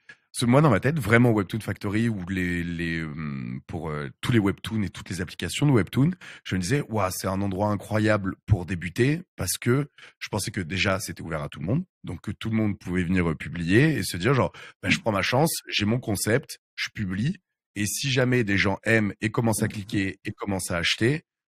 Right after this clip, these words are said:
eh ben, je commencerai à me rémunérer. » Et donc, du coup, je m'étais dit, « Bah, ça vaut le coup, euh, d'essayer », parce que je pensais que c'était le même système, par exemple, qu'on a sur Twitch. Mais donc, du coup, c'est, en fait, c'est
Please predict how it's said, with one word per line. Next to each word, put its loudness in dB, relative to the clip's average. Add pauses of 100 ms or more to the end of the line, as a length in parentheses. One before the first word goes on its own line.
eh -2
ben, -6
je 0
commencerai 0
à 6
me 2
rémunérer. » 0 (540)
Et -6
donc, -4
du -10
coup, 0 (220)
je -20
m'étais -12
dit, « -4
Bah, -2 (260)
ça -6
vaut -10
le -10
coup, -4
euh, -4
d'essayer », 0
parce -4
que -4
je -8
pensais -8
que -10
c'était -10
le -8
même -6
système, -6
par -10
exemple, -10
qu'on -16
a -10
sur -10
Twitch. -2 (400)
Mais 0
donc, 0
du -8
coup, -4
c'est, -2
en 0
fait, 0
c'est -2